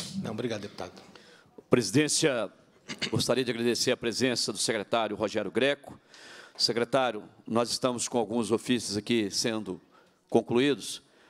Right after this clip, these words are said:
Speaker 2: mas pela a dinâmica do trabalho, pelo prazo,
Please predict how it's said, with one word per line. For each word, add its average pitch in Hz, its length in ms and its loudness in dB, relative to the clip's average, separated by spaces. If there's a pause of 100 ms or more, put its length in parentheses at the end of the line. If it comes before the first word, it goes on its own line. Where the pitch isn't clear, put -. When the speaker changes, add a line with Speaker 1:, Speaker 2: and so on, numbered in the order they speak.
(140)
Speaker 2:
mas 113 180 0
pela 131 560 0
a 107 80 -2
dinâmica 131 480 0
do 113 120 -2
trabalho, 113 680 -2
pelo 104 200 -2
prazo, 131 600 0